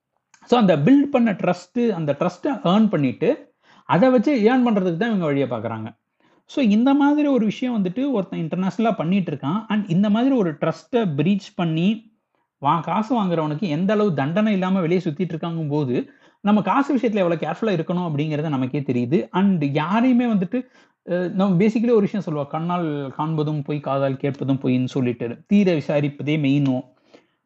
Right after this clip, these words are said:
But இங்க வந்து பாத்தீங்கன்னா, அவங்க கண்ணுல பாக்குறாங்க, ஒரு பாயிண்ட்டுக்கு மேல கண்ணுல பார்த்தது எல்லாமே பொய்யா இருக்குது. And க-, கேட்கறது எல்லாமே பொய்யா இருக்கு. அதை தாண்டி வந்துட்டு விசாரிச்சு பார்த்தோம் அப்படின்னு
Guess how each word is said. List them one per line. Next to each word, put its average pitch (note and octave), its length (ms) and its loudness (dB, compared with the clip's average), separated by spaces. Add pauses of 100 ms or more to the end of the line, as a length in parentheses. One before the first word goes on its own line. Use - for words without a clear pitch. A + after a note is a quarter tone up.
But A#3+ 140 4
இங்க G#3 180 6
வந்து A3+ 220 4
பாத்தீங்கன்னா, G#3 160 2
அவங்க G#3+ 380 -2
கண்ணுல F3+ 200 0
பாக்குறாங்க, D3+ 680 -2
ஒரு G#3+ 260 6
பாயிண்ட்டுக்கு A#3 420 0
மேல A#3 480 -2 (120)
கண்ணுல A3 320 2
பார்த்தது G3 380 2
எல்லாமே G#3+ 320 4
பொய்யா E3+ 300 2
இருக்குது. B2+ 380 -4 (600)
And G3+ 480 2
க-, - 260 -8
கேட்கறது C4 320 4
எல்லாமே A3 360 4
பொய்யா F3+ 300 2
இருக்கு. C#3+ 400 -6 (600)
அதை F#3 220 -2
தாண்டி C#4+ 400 2
வந்துட்டு B3 380 0
விசாரிச்சு A3 460 0
பார்த்தோம் A3 520 -2
அப்படின்னு F#3+ 120 0